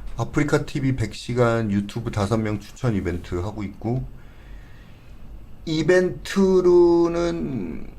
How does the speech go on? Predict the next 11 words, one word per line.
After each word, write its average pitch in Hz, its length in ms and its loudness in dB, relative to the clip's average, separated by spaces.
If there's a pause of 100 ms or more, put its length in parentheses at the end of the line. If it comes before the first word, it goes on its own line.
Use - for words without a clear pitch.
에, 92 720 0 (680)
저희가 117 640 2 (920)
검색 117 480 2
프로그램을 139 600 0
주-, 101 200 -10
드리는데 95 500 0
오늘 98 300 -2
화천기계 143 480 -2
같은 110 300 -2
경우 85 360 -4
떠가지고 95 720 -6